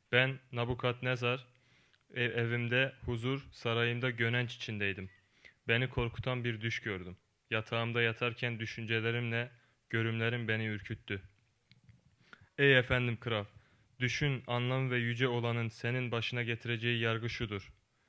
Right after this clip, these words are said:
İnsanlar arasından kovulacak, yabanıl hayvanlarla yaşayacaksın. Öküz gibi otla beslenecek, göğün çiğiyle ıslanacaksın.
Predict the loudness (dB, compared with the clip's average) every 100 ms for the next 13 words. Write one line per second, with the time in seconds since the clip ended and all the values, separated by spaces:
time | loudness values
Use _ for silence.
0 | _ -6 -4 -2 0 2 4 4 2 -2
1 | -4 -4 -2 -2 0 0 2 0 -2 -10
2 | _ _ _ 0 2 4 2 0 2 2
3 | 2 0 2 2 2 0 0 -2 0 -4
4 | -4 -16 -16 _ _ _ _ _ -6 -2
5 | -2 -2 -2 0 0 -2 _ -4 -4 -2
6 | -2 -2 -2 -4 -4 0 -2 -2 -18 _
7 | _ -2 2 2 0 -4 -2 0 0 0
8 | -2 -2 -14 -20 _ -14 -12 -4 -2 -2
9 | 0 -4 -4 -12